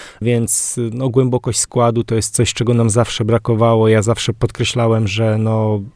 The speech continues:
brakuje nam po prostu ludzi, którzy mogliby być zmiennikami tego pierwszego składu i dać odpocząć też, y, w trakcie meczu trochę zawodnikom, którzy, no, grają na sto procent przez te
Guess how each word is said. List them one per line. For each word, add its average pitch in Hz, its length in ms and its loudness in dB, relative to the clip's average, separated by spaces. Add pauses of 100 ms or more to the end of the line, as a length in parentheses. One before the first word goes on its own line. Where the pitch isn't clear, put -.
brakuje 127 420 0
nam 123 140 -2
po 120 120 -4
prostu 123 340 -4
ludzi, 123 460 2
którzy 113 600 0
mogliby 113 600 0
być 107 280 0
zmiennikami 117 840 0
tego 101 320 -4
pierwszego 107 440 -4
składu 117 440 0
i 101 240 -2 (420)
dać 113 420 -2
odpocząć - 640 -2
też, - 440 -6
y, 110 180 -2
w - 60 -14
trakcie 117 300 -4
meczu 113 260 -2
trochę 113 240 -8
zawodnikom, 110 540 -2
którzy, 107 500 -4
no, 113 180 -2
grają 113 340 0
na 110 180 -2
sto - 200 -6
procent 113 400 -4
przez - 280 -10
te 95 160 -8